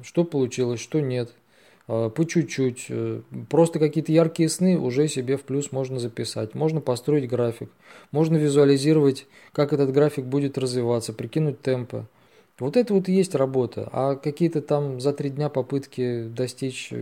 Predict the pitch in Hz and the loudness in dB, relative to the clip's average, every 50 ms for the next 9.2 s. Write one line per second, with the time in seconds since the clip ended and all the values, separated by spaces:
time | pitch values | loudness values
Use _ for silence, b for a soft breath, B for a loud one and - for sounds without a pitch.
0 | 113 - - - 139 135 151 165 165 151 - _ b b b b b b b b | -8 -8 -6 -4 -4 -2 -2 -4 -4 -6 -8 _ b b b b b b b b
1 | b b - 151 151 - 131 - - 127 120 117 120 113 - 120 117 - 110 110 | b b -6 -6 -6 -6 -8 -10 -8 -8 -6 -6 -8 -8 -10 -12 -14 -12 -10 -8
2 | 110 107 104 104 - 117 113 - _ - - 117 117 120 120 123 120 113 110 107 | -8 -8 -8 -10 -12 -16 -20 -20 _ -18 -12 -10 -10 -8 -6 -6 -6 -6 -8 -10
3 | 113 - - - - 123 113 - - 113 113 - - 170 185 180 147 127 117 110 | -12 -16 -20 -18 -16 -16 -14 -12 -10 -12 -12 -8 -6 -4 -4 -4 -4 -6 -8 -8
4 | - 147 139 - 123 117 - - 113 113 120 131 131 - - _ _ _ b b | -10 -10 -10 -10 -10 -10 -8 -8 -8 -8 -8 -10 -12 -14 -20 _ _ _ b b
5 | b b b b b b b b b b b b b b - 110 110 107 113 123 | b b b b b b b b b b b b b b -8 -6 -6 -4 -4 -2
6 | 127 131 127 123 - 120 110 - - 139 135 135 131 120 110 107 104 104 98 - | -2 -2 -2 -4 -6 -8 -6 -4 -2 -2 0 0 0 -2 -2 -4 -4 -8 -10 -8
7 | - - 175 190 185 185 - 127 120 120 127 131 131 127 123 - - 113 - - | -4 -2 0 0 0 -2 -6 -8 -8 -6 -4 -4 -4 -6 -8 -10 -14 -12 -10 -8
8 | - 120 123 127 123 113 113 110 107 - 110 120 131 147 160 190 185 185 - - | -8 -6 -6 -4 -4 -4 -6 -6 -8 -10 -10 -6 -4 0 2 2 2 0 -2 -4
9 | 143 135 123 | -6 -6 -6